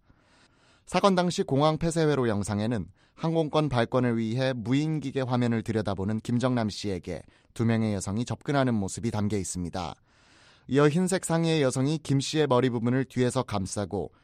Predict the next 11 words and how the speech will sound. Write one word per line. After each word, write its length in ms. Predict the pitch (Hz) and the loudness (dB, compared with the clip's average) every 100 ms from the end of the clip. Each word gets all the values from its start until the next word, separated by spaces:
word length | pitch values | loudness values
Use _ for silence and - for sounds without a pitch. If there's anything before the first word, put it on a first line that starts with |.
| - | -8
앞쪽에 400 | 110 - 131 120 | -6 -4 -2 -2
있던 220 | 117 131 | 0 -2
다른 320 | 139 107 131 | -2 0 2
여성이 360 | 139 120 131 139 | 2 2 0 0
김 200 | - 120 | -2 -4
씨와 280 | 117 131 127 | -2 0 0
접촉한 520 | 113 - - - 98 | -2 -6 -8 -4 -4
뒤 140 | 113 | -4
사라지는 460 | 120 143 156 135 127 | -6 -4 -2 0 -2
모습이 340 | 95 85 107 104 | -2 -4 -8 -6
보입니다. 560 | 98 87 82 82 67 | -4 -4 -6 -8 -10